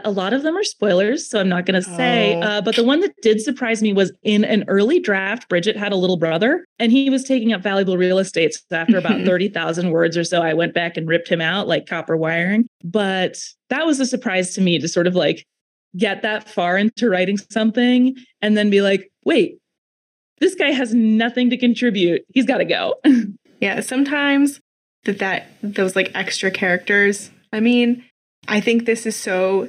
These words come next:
Speaker 2: this book is so tight and it moves so quickly and there's not a lot of room for, like, for you to take a breath or for there to be extra space. I can see why you were like, "I just gotta, just gotta barrel through and just gotta make it, and it's gotta be about Bridget."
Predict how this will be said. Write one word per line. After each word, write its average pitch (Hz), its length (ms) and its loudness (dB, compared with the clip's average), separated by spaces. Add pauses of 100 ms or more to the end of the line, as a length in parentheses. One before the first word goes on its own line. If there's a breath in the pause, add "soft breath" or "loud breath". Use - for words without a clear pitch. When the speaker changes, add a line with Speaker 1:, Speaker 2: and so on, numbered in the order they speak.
Speaker 2:
this 226 120 2
book 233 200 0
is 247 80 0
so 208 160 -2
tight 196 400 -4
and 202 120 0
it - 80 0
moves 190 220 2
so 165 240 -2
quickly 214 640 0
and 190 160 -2
there's 180 300 -2 (240)
not 175 300 -2
a 208 40 0
lot 175 220 0
of 175 120 -4 (300)
room 185 540 2
for, - 420 -2 (340)
like, 175 360 -4 (100)
for - 160 0
you 180 140 4
to 185 80 2
take 185 240 0
a 185 40 -2
breath 175 380 -4
or 196 80 0
for 185 180 -2
there 180 160 0
to 175 80 0
be 170 200 -2
extra 175 320 -4
space. 185 580 -2 (420)
I 180 120 -4
can 202 160 0
see 185 260 -4
why 175 160 2
you 170 140 -2
were 175 80 2
like, 165 260 0
"I - 80 -4
just 170 220 -2
gotta, 165 420 -4 (320)
just 202 240 0
gotta 175 220 -2
barrel 170 300 0
through - 340 0
and 175 100 0
just 185 220 -2
gotta 165 180 -4
make 170 320 0
it, 156 300 -2
and 180 160 0
it's 175 100 -2
gotta 165 220 -2
be 165 140 2
about 165 260 -4
Bridget." - 480 -2